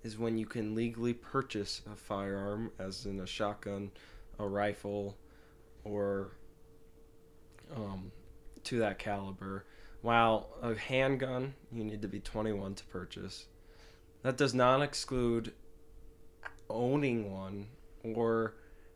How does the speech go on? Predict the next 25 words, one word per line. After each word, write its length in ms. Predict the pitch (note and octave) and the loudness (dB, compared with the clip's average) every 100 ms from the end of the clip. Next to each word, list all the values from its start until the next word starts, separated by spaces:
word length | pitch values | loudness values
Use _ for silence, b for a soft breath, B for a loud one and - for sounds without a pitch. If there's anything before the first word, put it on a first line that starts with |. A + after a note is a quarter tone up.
| b | b
harboring 720 | - - A#2+ A2 G#2+ G2+ F#2+ F#2+ | -14 0 4 4 4 0 0 -4
one, 320 | F#2+ F#2+ G#2 - | -4 -6 -8 -8
as 360 | G#2 G2+ - - b b b b b | -6 -4 -6 -12 b b b b b
I 100 | G#2+ | -4
think 460 | G#2+ C3+ C3 - - - - - | 0 0 0 -6 -20 -20 -20 -4
those 360 | A#2 A#2 G2+ - | 2 2 0 -6
hard 760 | - - - A#2 A#2 A#2 A2 - - - | -12 -10 0 4 6 6 2 -10 -16 -12
ages 840 | A2+ A2 A2 G2+ G2+ G2 G2 - - - - - - - | -2 0 0 -2 -4 -4 -8 -10 -14 -20 -20 -20 -16 -4
are 100 | A2+ | -2
just 240 | A2 G#2+ | 0 -2
for 100 | - | -4
purchasing, 680 | - - G#2+ - - - F#2+ - b b b b G#2+ | -8 -4 -2 -4 -8 -8 -10 -12 b b b b 0
while 460 | G#2+ G#2 G#2 G2 - - - | 4 4 4 0 -10 -18 -14
you 200 | - A2+ | -8 -4
can 240 | A#2 A#2 A2+ | -4 -2 2
go 220 | A#2+ A#2 | 4 4
and 100 | G2+ | 2
shoot 440 | - A2 A2+ A2 G#2+ | -2 0 2 2 -2
and 240 | G#2 G2+ | -6 -6
carry 540 | - - A2 A2 G#2 G2 | -8 -4 0 0 0 -2
ammo 460 | F#2+ F#2+ F#2+ F#2 - b b b b b - | -2 -4 -4 -6 -12 b b b b b -10
as 180 | F#2+ G2 | -6 -4
young 220 | F#2+ F#2+ | -2 -2
as 140 | F2+ | -4
sixteen. 1000 | - - - - F#2 - - - - F#2 | -6 -6 -4 -4 -6 -8 -8 -8 -8 -10